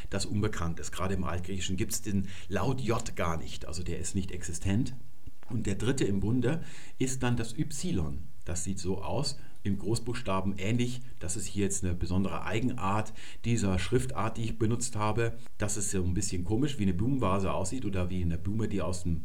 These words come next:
Boden rauskommt. Es kann auch sein, dass es dann eben so aussieht wie unser Y, aber meistens geht diese Verzweigung weiter nach unten. Das kann ich also schon mal dazu sagen. Und das kleine Y sieht so ein bisschen aus wie unser U, aber zu beachten ist,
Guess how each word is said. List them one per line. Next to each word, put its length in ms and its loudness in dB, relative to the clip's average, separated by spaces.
Boden 280 2
rauskommt. 580 0
Es 120 -2
kann 200 0
auch 100 0
sein, 320 2
dass 140 0
es 140 -2
dann 140 0
eben 220 0
so 200 0
aussieht 500 -2
wie 120 -2
unser 360 2
Y, 540 0
aber 220 0
meistens 600 0
geht 200 -2
diese 220 0
Verzweigung 720 0
weiter 320 0
nach 160 -2
unten. 420 0
Das 220 -2
kann 140 0
ich 120 -2
also 140 -2
schon 160 0
mal 120 0
dazu 280 -2
sagen. 480 -2
Und 200 0
das 200 0
kleine 460 2
Y 500 0
sieht 260 -2
so 80 2
ein 60 2
bisschen 280 0
aus 260 -2
wie 120 0
unser 320 0
U, 220 2
aber 460 0
zu 140 -2
beachten 400 -2
ist, 240 0